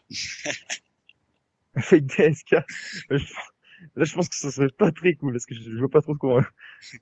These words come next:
Speaker 2: qu'on dirait avec D S K, et, euh... à part pour parler économie, je sais pas.
Speaker 1: Un petit match sur fifa, voilà.
Speaker 2: Un match sur fifa, euh, face à D S K. <laughs> Ouais, peut-être que, peut-être qu'il sait jouer, peut-être qu'il manie bien la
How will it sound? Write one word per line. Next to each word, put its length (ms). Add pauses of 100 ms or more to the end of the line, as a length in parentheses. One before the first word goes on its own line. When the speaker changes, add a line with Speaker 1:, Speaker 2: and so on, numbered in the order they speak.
Speaker 2:
qu'on 140
dirait 180
avec 160
D 80
S 260
K, 80
et, 40
euh... 760 (200)
à 60
part 160
pour 120
parler 240
économie, 500
je 120
sais 200 (160)
pas. 160 (680)
Speaker 1:
Un 80
petit 160
match 200
sur 140
fifa, 300 (260)
voilà. 220 (400)
Speaker 2:
Un 80
match 140
sur 120
fifa, 240
euh, 460
face 180
à 60
D 80
S 140
K. 100
<laughs> 1300
Ouais, 80
peut-être 200
que, 160
peut-être 220
qu'il 100
sait 140
jouer, 160
peut-être 180
qu'il 120
manie 160
bien 120
la 200